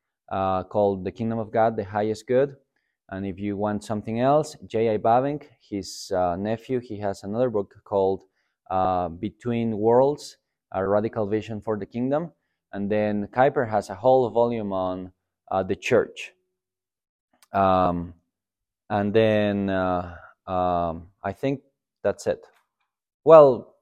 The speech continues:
and the other books, like Robert Letham's Systematics and so on, who basically follow, uh, their reasoning. Uh, I'm saying all of that because you may have heard all of these things before,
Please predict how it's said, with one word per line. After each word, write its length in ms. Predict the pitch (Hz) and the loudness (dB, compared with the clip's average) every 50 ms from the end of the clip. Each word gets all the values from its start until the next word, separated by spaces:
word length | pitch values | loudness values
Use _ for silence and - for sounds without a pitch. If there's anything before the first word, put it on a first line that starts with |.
| - - | -4 -2
and 200 | 131 143 151 147 | 0 0 4 8
the 60 | 151 | 8
other 220 | 151 139 127 110 | 8 8 8 6
books, 340 | 92 92 80 87 - - - | 2 0 -4 -4 -6 -10 -8
like 220 | 87 87 82 - | -6 -6 -6 -4
Robert 240 | 92 98 92 95 95 | -4 -4 -2 -2 -2
Letham's 600 | 95 95 95 95 - - 101 92 92 90 - - | 0 0 -2 -2 -4 -6 -8 -6 -8 -8 -10 -10
Systematics 640 | - 92 - - 92 87 85 87 87 87 85 - - | -12 -12 -10 -8 -4 -2 -2 -2 -2 -4 -6 -6 -10
and 140 | 85 82 | -10 -8
so 180 | - 101 92 87 | -2 -2 0 0
on, 180 | 69 73 82 - _ _ _ _ _ | 0 -2 -6 -10 _ _ _ _ _
who 280 | - - 120 110 107 90 | -4 0 2 4 2 2
basically 540 | 71 65 - 110 104 - 107 - 104 95 92 | 2 2 2 2 2 0 -6 -4 -4 -4 -4
follow, 560 | - - - 104 104 101 101 92 95 82 - _ _ _ _ _ _ - | -4 0 4 4 4 6 4 2 2 -2 -6 _ _ _ _ _ _ -2
uh, 280 | 92 95 95 92 87 - - | 2 2 4 4 2 0 -2
their 340 | - 92 95 101 101 98 98 | -6 -2 0 0 2 2 0
reasoning. 580 | 95 104 104 - - 98 85 80 78 80 92 - _ _ _ _ - - _ _ _ - | 0 0 -2 -2 -4 -6 -6 -6 -8 -10 -12 -16 _ _ _ _ -20 -20 _ _ _ 4
Uh, 160 | 117 123 - - | 6 6 6 8
I'm 200 | 147 165 175 170 | 6 6 6 6
saying 280 | - 180 170 160 151 | 6 6 6 6 6
all 280 | - - 165 196 208 208 | 8 12 12 12 12 12
of 120 | 170 123 107 | 10 10 8
that 340 | 101 92 85 - - - _ _ _ _ _ _ _ _ _ _ _ - | 6 6 6 4 0 -10 _ _ _ _ _ _ _ _ _ _ _ -4
because 680 | 120 127 131 123 - 143 135 131 127 123 127 - - - | 0 0 0 4 6 8 10 10 8 6 4 -4 -10 -8
you 240 | - 131 135 156 175 | -6 -2 0 0 2
may 160 | 196 214 220 | 2 2 2
have 240 | 196 175 180 165 - | 2 4 4 2 2
heard 320 | - 151 170 180 170 151 147 | 2 0 0 0 0 2 2
all 140 | 139 139 | 2 2
of 120 | 127 113 104 | 2 0 -2
these 200 | 107 110 - - | -4 -6 -6 -6
things 280 | - 113 117 123 123 | -6 -4 -4 -4 -6
before, 460 | - 135 127 - 156 156 160 180 165 | -6 -10 -6 -2 0 0 0 0 -4